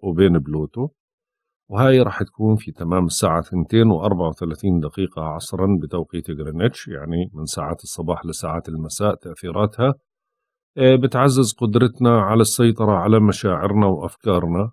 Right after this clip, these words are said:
ومنتمكن من الغوص عميقًا في نفوسنا وإحداث التغييرات المطلوبة. طبعًا هاي آخر زاوية، آه، قبل خلو المسار، وفي زوايا بعد خلو المسار. خلو المسار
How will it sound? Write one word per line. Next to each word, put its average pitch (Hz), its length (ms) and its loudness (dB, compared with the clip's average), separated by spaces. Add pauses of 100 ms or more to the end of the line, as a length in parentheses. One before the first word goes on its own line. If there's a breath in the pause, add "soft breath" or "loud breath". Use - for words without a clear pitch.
ومنتمكن 87 800 -2
من 78 160 -2
الغوص 80 480 0
عميقًا 98 500 0
في 85 160 -2
نفوسنا 87 500 -6
وإحداث 92 580 -2
التغييرات 78 680 -6
المطلوبة. 80 600 -4 (1500)
طبعًا 110 340 2
هاي 113 200 2
آخر 92 300 -2
زاوية، 101 640 2 (140)
آه، 87 180 4
قبل 98 380 2
خلو 73 400 -8
المسار، 76 520 -2 (160)
وفي 143 360 2
زوايا 107 520 4
بعد 95 340 -2
خلو 80 320 -2
المسار. 71 440 -10 (1300)
خلو 156 280 2
المسار 147 720 2